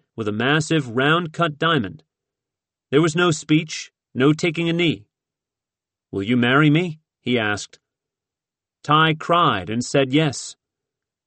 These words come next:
Relieved, Hayes apologized for his bad behavior all evening. "I was so nervous," he explained. She embraced him.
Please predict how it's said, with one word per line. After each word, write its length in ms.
Relieved, 600
Hayes 300
apologized 840
for 120
his 140
bad 300
behavior 500
all 180
evening. 420
"I 140
was 160
so 180
nervous," 640
he 160
explained. 560
She 220
embraced 500
him. 200